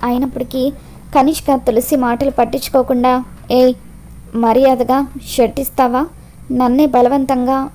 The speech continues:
లాక్కోమంటావా?" అని చెప్పి అంటూ ఉంటుంది. ఇక దాంతో తులసి ఎంతగానో బాధపడుతూ, "ప్లీజ్ అండి, అందరూ చూస్తున్నారు, మీరు కూడా ఒక ఆడపిల్లే కదా,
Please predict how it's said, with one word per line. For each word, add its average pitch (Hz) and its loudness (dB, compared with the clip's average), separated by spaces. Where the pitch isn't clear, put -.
లాక్కోమంటావా?" 254 0
అని 254 0
చెప్పి 262 0
అంటూ 247 2
ఉంటుంది. 254 0
ఇక 285 2
దాంతో 247 0
తులసి 254 0
ఎంతగానో 254 0
బాధపడుతూ, 247 -2
"ప్లీజ్ 240 0
అండి, 254 0
అందరూ 247 0
చూస్తున్నారు, 254 -2
మీరు 254 2
కూడా 277 0
ఒక 269 -2
ఆడపిల్లే 254 0
కదా, 254 -2